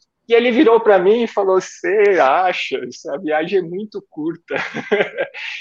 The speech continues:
Eu fui pro Brasil, acho que há vinte anos atrás, eu levei três meses de navio, e agora a gente só vai fazer em <laughs> vinte e seis horas. <laughs> É muito perto, tá muito rápido.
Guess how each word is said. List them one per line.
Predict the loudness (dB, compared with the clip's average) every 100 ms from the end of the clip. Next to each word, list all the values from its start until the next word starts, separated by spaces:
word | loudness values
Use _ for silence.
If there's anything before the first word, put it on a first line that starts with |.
| -8
Eu | -4
fui | -2 -4 -4
pro | 0
Brasil, | 2 2 0 -8 -6 -4
acho | -4 -6
que | -8
há | -8
vinte | -8 -12 -4
anos | -2 -2 -2
atrás, | -2 -2 -2 0 0
eu |
levei | -4 -4 -6 -8
três | -8 0 0 0 -6
meses | -2 -2 -2 -8
de | -8 -4
navio, | -4 -4 -4 -2 -2 -4 _ _ _
e | -2
agora | 0 4 4
a | 4
gente | 0 0
só | 0
vai | 4 2
fazer | 4 2 4 2 2
em |
<laughs> |
vinte | -4 -6 -8
e | -8
seis | -6 -2 -2 0 2
horas. | 2 2 -2 -8 -14 -6
<laughs> | -6 0 0 0 -6 -12 -8 -8 -2 -4 -4 -10 -12 _ -4
É | -4
muito | 0 0 0 0 -2
perto, | 2 4 4 2 -2
tá | 2 2
muito | 0 -6 -8 -6
rápido. | 0 2 2 -2 -4